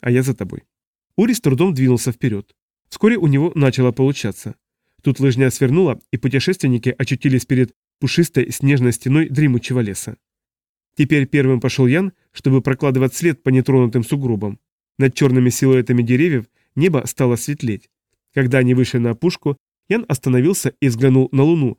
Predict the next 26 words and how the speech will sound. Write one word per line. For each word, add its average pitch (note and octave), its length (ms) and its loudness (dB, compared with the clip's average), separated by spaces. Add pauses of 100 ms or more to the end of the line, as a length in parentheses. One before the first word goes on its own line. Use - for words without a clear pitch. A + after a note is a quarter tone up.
(100)
скользящую C3 580 0
поверх B2+ 380 -2
несущихся C3+ 640 -2
облаков. A#2+ 460 -4 (680)
Впереди C3 380 2
виднелась B2+ 500 0
мрачная C#3 420 0
громада B2 400 0
горы. A2+ 340 -4 (880)
«Это C#3 480 0
Бен C#3 340 0
Граймбек», — A#2+ 600 0 (100)
сказал A#2+ 320 -2
Ян. G#2 280 -6 (300)
«Мы C3 160 2
её A#2+ 360 0
обойдём». A2 420 -6 (480)
«Слава A3+ 300 0
богу, A2 340 -4 (220)
я D#3+ 100 0
думал, E3 220 2
ты F3 140 -2
меня D#3 180 2
потащишь D3 420 -4
через C#3 260 -2
неё». B2 340 -2